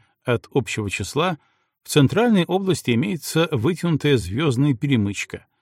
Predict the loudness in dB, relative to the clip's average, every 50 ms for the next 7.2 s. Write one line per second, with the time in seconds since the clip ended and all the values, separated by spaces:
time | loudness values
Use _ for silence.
0 | _ _ _ -4 0 0 0 0 -2 -6 -14 _ _ _ _ _ _ _ _ _
1 | _ _ _ _ _ 0 2 4 4 4 4 0 -2 -2 0 0 2 4 2 2
2 | 2 0 -2 -2 -4 -2 -2 -2 -4 -6 -4 -2 0 0 0 -2 -4 -6 -4 -4
3 | -4 -4 -2 -2 0 0 0 0 0 0 0 0 0 0 0 2 2 2 0 0
4 | -2 0 0 2 2 0 0 0 0 -2 0 2 2 2 2 0 0 -2 -2 -2
5 | -2 -4 -4 -2 0 2 2 4 2 2 0 -2 -4 -4 -4 -4 -4 -6 -6 -6
6 | -6 -6 -8 -10 -12 -14 _ _ _ _ _ _ _ -4 -2 0 0 -2 -4 -10
7 | -12 -12 -12